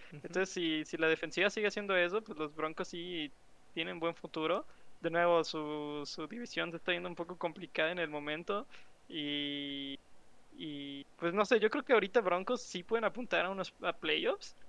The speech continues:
Speaker 2: Yo creo que como están jugando, a lo mejor y playoffs sí está en el rango de posibilidad, pero, pues, ya es ver cuando les toque contra algún equipo que sí sea decente y no en el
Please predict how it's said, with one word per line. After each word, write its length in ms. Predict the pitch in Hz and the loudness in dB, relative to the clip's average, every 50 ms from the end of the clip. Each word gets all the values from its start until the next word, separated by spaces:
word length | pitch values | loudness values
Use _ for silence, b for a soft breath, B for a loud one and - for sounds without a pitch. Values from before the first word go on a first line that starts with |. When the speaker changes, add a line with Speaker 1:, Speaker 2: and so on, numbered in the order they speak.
| - - - - | -16 -18 -10 -4
Speaker 2:
Yo 140 | 175 170 170 | -2 -2 0
creo 140 | - 220 | 0 -2
que 120 | 214 214 190 | -2 -2 -2
como 140 | 196 170 160 | -2 -4 -4
están 180 | - - 170 | -2 -4 -6
jugando, 380 | 165 - 196 180 175 175 190 202 | -6 -4 -2 -2 -2 0 0 0
a 60 | 190 | 0
lo 100 | 165 160 | 0 0
mejor 280 | 156 156 - - 170 185 | -2 -2 0 0 0 0
y 60 | 185 - - - - - - | -2 -6 -16 -20 -20 -20 -10
playoffs 440 | - 160 160 160 160 180 196 185 165 | -2 0 2 2 2 2 0 0 -2
sí 540 | - - - - 170 160 156 175 190 185 165 | -4 -8 -10 -10 -8 -6 -6 -4 -2 0 0
está 280 | 156 - - - 170 | 0 0 0 -2 -2
en 160 | 165 170 180 180 | -2 -2 -4 -4
el 140 | 175 160 147 | -6 -6 -4
rango 340 | 156 160 160 160 180 196 190 | 0 0 0 0 2 0 0
de 60 | 175 | 0
posibilidad, 720 | - - - - 160 - - 156 - 160 165 208 269 285 b b b b - - - - - - | -2 -6 -8 -6 -6 -6 -6 -4 -2 0 0 0 0 -2 b b b b -20 -20 -20 -20 -4 4
pero, 500 | - 175 170 170 170 165 165 165 165 165 - | 6 8 10 10 10 8 8 6 4 2 2
pues, 140 | - 160 147 | 0 2 8
ya 140 | 160 170 180 | 10 10 10
es 120 | 196 175 | 10 8
ver 220 | 170 185 180 - | 8 6 6 8
cuando 240 | - 180 175 170 165 | 6 4 4 4 2
les 120 | 147 147 - | -2 -2 0
toque 380 | - 170 160 - 180 170 147 - - - | 0 0 2 4 2 2 2 -2 -8 -4
contra 340 | - 165 156 147 156 151 156 | -2 -2 -2 0 2 2 2
algún 440 | 151 151 147 160 160 165 165 160 160 | 2 2 -2 -4 -4 -4 -2 -2 -2
equipo 360 | 156 - 165 160 - 175 160 | 0 0 -2 -2 -2 -2 -2
que 160 | - 165 151 - - - - - - - | 0 -2 -4 -4 -8 -14 -20 -20 -16 -10
sí 220 | 180 156 151 147 - - - - - - - | -8 -6 -6 -6 -8 -10 -14 -16 -16 -2 2
sea 140 | 165 160 | 2 4
decente 580 | 156 156 156 - - 165 156 156 - - 180 180 | 4 4 2 0 0 -2 -2 0 2 2 2 2
y 60 | 165 156 | 2 2
no 80 | 151 | 0
en 80 | 156 156 | 0 0
el 140 | 156 151 | -2 -4